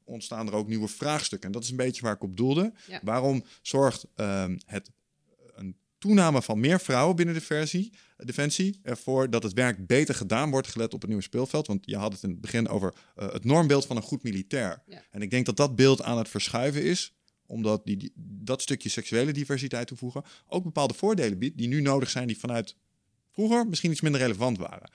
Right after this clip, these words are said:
Speaker 1: En ik was op zoek naar, wat is dat stukje? Waar zit
Speaker 2: Ja. Ja, wat dat stukje precies is, ik denk wel dat als je, eh, het menselijk domein centrale wil zetten,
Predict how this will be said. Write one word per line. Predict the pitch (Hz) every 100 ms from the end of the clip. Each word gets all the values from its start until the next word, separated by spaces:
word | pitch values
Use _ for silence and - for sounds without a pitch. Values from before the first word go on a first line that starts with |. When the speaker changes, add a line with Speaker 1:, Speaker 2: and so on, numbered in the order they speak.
| - -
Speaker 1:
En |
ik | 117
was | 135 131
op | -
zoek | 139
naar, | 127 113 -
wat | 101 120
is | 101
dat | 107
stukje? | - 104 - - _ _ _ _ _
Waar | - 95
zit | -
Speaker 2:
Ja. | - _ _ _ _ _ - -
Ja, | - 226 208
wat | 196 233
dat | 226
stukje | - 233 - 208
precies | 196 190 214 190 - _ _ -
is, | 247 208
ik | 214 180
denk | 214 190
wel | 196 185
dat | 190
als | 175 180 -
je, | 175 170 170
eh, | - 165 190
het | -
menselijk | 180 214 214 196 180 - - 151
domein | 165 175 180 170 156
centrale | - 165 175 196 226 196
wil | 190
zetten, | 190 190 190 202